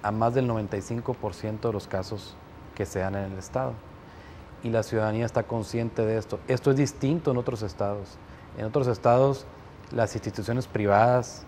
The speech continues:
como el ciam, o las mismas, eh, oficinas gubernamentales, dan servicio de atención prehospitalaria a la ciudadanía. En este caso, en Hermosillo y en el estado, la gran parte de los servicios lo-, los da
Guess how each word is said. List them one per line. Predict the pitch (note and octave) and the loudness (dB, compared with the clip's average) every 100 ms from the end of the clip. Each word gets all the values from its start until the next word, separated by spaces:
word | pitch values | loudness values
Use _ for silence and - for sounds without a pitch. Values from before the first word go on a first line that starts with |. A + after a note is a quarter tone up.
| G#2+ | -12
como | - G2+ | -6 -4
el | F#2 | -4
ciam, | - A2 A#2 C3 - - - - - | 0 2 0 -2 -10 -18 -18 -12 -4
o | |
las | G#2+ G#2+ | -2 0
mismas, | A#2 C3 C3+ C3+ - - - | 2 2 4 2 0 -10 -10
eh, | A2 G#2 G2+ G2+ G2 G#2+ | -8 -6 -6 -8 -8 -10
oficinas | G#2+ G#2 A#2+ | -6 -2 0
gubernamentales, | B2 A#2 A2 A2 A2 A#2 A2+ A2 A2 - - - - A2+ | 2 2 2 0 0 2 2 0 -4 -10 -18 -18 -14 2
dan | A#2+ C#3+ | 4 6
servicio | D3+ C3 A#2+ B2 C#3 | 6 4 2 2 2
de | A#2+ | 2
atención | A2+ G2+ A2 | 0 -2 -4
prehospitalaria | B2 - A#2 A2 G#2+ G#2+ G#2 G#2+ - - - - - - - - - - - - | -4 -4 -2 0 2 4 2 -2 -6 -16 -18 -18 -18 -18 -18 -18 -18 -18 -10 0
a | G#2+ | 2
la | G#2+ | 4
ciudadanía. | G2+ G#2 G#2 G#2+ D#3 C3 - A2+ | 2 2 2 0 0 -2 -4 -4
En | |
este | G#2+ - A2 | -2 -2 2
caso, | A#2+ G#2+ C3 C3 | 2 4 2 0
en | A2+ | 0
Hermosillo | G#2 G2+ - B2 A2 | 0 -2 0 0 2
y | G#2 | 0
en | |
el | G#2 | -2
estado, | G#2 - A#2+ A2+ A#2 - - - - - - | -4 4 6 6 4 -2 -14 -18 -18 -12 -2
la | G#2+ | 4
gran | A#2+ C3+ | 4 6
parte | - C3 C#3 | 6 6 4
de | |
los | C3 | 2
servicios | B2+ A#2+ A#2+ B2 | 2 0 0 2
lo-, | A2+ G#2+ - | 0 0 -2
los | G#2 G2 G2 | -2 -2 2
da | G#2 G#2+ G#2+ | 4 4 2